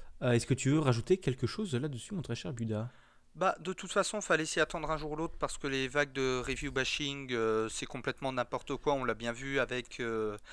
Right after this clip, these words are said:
Speaker 2: le, euh, No Steam, No Buy, et cetera et tout le review bashing autour de, euh, Metro Exodus.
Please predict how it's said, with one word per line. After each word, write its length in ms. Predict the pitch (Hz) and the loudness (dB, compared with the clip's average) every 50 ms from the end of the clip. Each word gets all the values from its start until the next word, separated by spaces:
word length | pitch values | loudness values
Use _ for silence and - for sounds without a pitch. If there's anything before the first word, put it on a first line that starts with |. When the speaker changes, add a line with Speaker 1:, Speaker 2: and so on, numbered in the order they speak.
| - - - - - - - | -16 -14 -16 -16 -18 -14 -12
Speaker 2:
le, 160 | 127 123 127 | -4 -2 0
euh, 520 | 143 151 147 147 143 135 123 117 113 113 | 2 2 4 2 2 2 2 2 0 0
No 160 | 110 120 143 | 0 0 -2
Steam, 280 | 143 - - - 160 151 | -2 -2 -2 -6 -4 0
No 140 | 147 151 143 | 2 2 6
Buy, 260 | 139 151 151 156 147 | 8 8 10 8 8
et 60 | 135 - | 4 0
cetera 360 | - - - - 147 139 147 | -4 -8 -6 -2 2 4 4
et 40 | 143 | 2
tout 120 | - 147 | 2 0
le 60 | 135 123 | -2 -2
review 240 | 135 127 131 139 | -2 -2 -4 -2
bashing 440 | 127 135 131 123 - - 151 147 139 131 | 0 0 0 0 0 -4 -6 -6 -6 -6
autour 360 | 127 117 - - 147 135 135 | -6 -6 -6 -6 -6 -6 -4
de, 100 | 123 131 | -2 -2
euh, 420 | 135 131 131 127 123 117 113 117 | 0 0 0 -2 -2 -4 -6 -6
Metro 340 | 113 113 120 - - - 147 | -6 -6 -6 -6 -4 -4 -6
Exodus. 540 | 131 123 123 135 127 120 139 175 - - | -6 -4 -6 -8 -6 -6 -8 -8 -10 -12